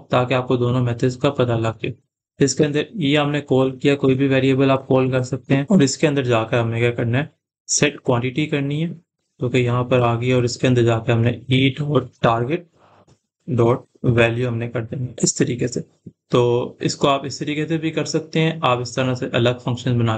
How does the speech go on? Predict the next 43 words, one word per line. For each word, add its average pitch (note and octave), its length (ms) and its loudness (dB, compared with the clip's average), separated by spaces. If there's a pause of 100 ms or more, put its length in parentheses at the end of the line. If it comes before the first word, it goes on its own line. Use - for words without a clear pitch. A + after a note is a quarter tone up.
के B2 60 -2
भी A#2 140 2
कर A#2+ 120 -10
सकते C3 260 -2
हैं। B2 80 4
तो B2 120 4
both C#3+ 320 2
ways D3 160 0
are C3 320 0
valid, C3 420 -4
आप A#2+ 200 -6
किसी C3 180 -2
तरीके B2 320 0
से A#2+ 120 2
भी B2 120 -2
कर - 160 -2
सकते - 280 -4
हैं। C3 160 -4 (320)
इसको D#3+ 180 0
यहाँ C#3 160 2
से C3+ 60 0
सेव C3+ 340 0
करेंगे D3+ 380 0 (120)
और A#2 200 2
यहाँ A#2+ 260 2
पर B2+ 140 0
आकर B2+ 720 -2 (120)
इसको C3+ 420 2 (840)
कर A#2+ 120 2
लेते A#2+ 280 -2
हैं। B2+ 100 2
यहाँ B2 220 2
पर C3 120 0
देख A#2+ 140 0
सकते C3 80 -2
हैं B2+ 100 0
default C3 420 2
value C3 200 0
कितनी C3+ 260 -2
आ B2+ 100 4
रही C3+ 140 2
है, C3+ 60 -8
फ़ाइव। A2 260 -2